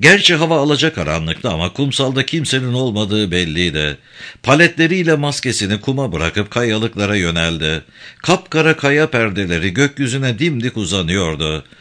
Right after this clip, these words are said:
Arkasında sağ tarafta bir kavun dilimi biçimindeki ay ufuktan yükselmeye başlamıştı.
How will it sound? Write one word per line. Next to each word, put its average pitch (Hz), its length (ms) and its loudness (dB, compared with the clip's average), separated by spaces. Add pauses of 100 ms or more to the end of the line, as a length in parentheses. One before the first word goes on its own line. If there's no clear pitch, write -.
(240)
Arkasında 160 640 2
sağ 156 280 0
tarafta 95 480 -2
bir 127 140 2
kavun 143 420 0
dilimi 123 340 -2
biçimindeki 87 720 0
ay 92 260 0
ufuktan 135 500 -4
yükselmeye 107 720 0
başlamıştı. 85 800 -2